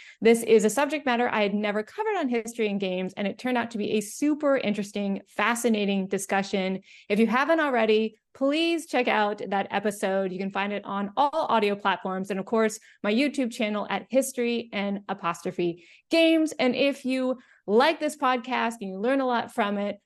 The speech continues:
please support me on Patreon at patreon dot com slash M E G H A N R Sullivan, S U L L I V A N, and it lets me continue doing what I'm doing. So thank you very much.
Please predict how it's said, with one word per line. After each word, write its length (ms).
please 280
support 340
me 240
on 260
Patreon 680
at 240
patreon 400
dot 160
com 400
slash 460
M 260
E 240
G 460
H 300
A 240
N 380
R 280
Sullivan, 680
S 260
U 220
L 200
L 240
I 220
V 140
A 140
N, 420
and 220
it 100
lets 260
me 160
continue 440
doing 260
what 100
I'm 120
doing. 360
So 240
thank 220
you 100
very 280
much. 440